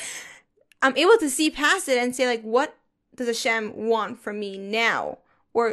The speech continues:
"What can I learn from this?" Or, "What part of Hasidus can I practice now?" Or, "Why is this a gift from Hashem?" Because really everything Hashem does is out of his immense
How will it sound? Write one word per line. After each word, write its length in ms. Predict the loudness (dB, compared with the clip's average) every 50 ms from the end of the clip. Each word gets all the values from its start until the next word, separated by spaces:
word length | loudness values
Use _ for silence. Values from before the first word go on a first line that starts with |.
| -2
"What 260 | -6 -2 0 0 0 0
can 140 | -2 -2
I 80 | 0 0
learn 340 | 0 -2 -2 -2 -2 -2 -2
from 200 | -4 -6 -8 -8
this?" 340 | -8 -10 -12 -12 -16 -20 -20 _ _ _ _
Or, 160 | 0 2 2 4
"What 380 | 4 4 4 4 4 2 -4 _ _ _ _ _ _ -2
part 280 | 2 6 8 8 6
of 100 | 6 2
Hasidus 380 | 0 -2 0 2 2 2 0 0
can 120 | 0 0
I 80 | 0 -2
practice 580 | -4 -2 2 2 4 4 2 0 -6 -6 -4
now?" 240 | -4 -4 -2 -2 2
Or, 140 | 4 4 4
"Why 440 | 4 2 -2 -8 -4 0 4 4 6 6
is 160 | 4 2 0
this 100 | -2 -2
a 60 | -2
gift 260 | -2 -2 -4 -4 -4 -4
from 140 | -6 -4 -4
Hashem?" 260 | -4 -2 -4 -4 -2
Because 180 | -4 -4 -6 -4
really 280 | -4 -4 -4 -4 -6
everything 360 | -8 -8 -8 -8 -8 -6 -6
Hashem 260 | -6 -6 -4 -6 -4 -2
does 240 | -2 -2 -2 -2
is 60 | -4 -6
out 100 | -6 -6
of 60 | -6
his 100 | -8 -8
immense 500 | -8 -6 -6 -4 -6 -6 -6 -10 -14